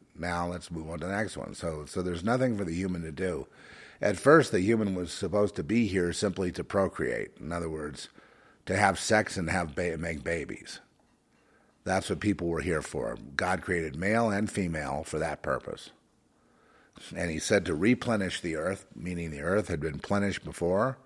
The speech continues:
something destroyed it, and so now it's time to replenish. And so God wanted to replenish the earth and build it up. That had nothing to do with the will of man.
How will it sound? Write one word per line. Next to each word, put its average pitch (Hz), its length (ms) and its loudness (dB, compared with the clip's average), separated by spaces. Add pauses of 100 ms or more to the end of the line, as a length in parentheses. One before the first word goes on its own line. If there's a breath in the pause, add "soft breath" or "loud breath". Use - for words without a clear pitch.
(360 soft breath)
something 95 400 2
destroyed 82 500 0
it, 113 320 2
and 76 160 -6
so 85 140 -2
now 85 240 0
it's 82 120 -8
time 85 340 -2
to 69 380 -4
replenish. 95 800 4 (800 soft breath)
And 92 460 0
so 92 380 6
God 87 300 2
wanted 82 340 -4
to 80 140 -4 (100)
replenish 82 600 -2
the 73 120 -4
earth 76 260 -4
and 78 120 -4
build 71 240 -6
it 80 100 -4
up. 113 280 4
That 95 140 0
had 92 200 2
nothing 110 260 0
to 98 80 0
do 87 140 -2
with 85 140 -4
the 87 80 -6
will 73 260 -6
of 71 100 -8
man. - 380 -6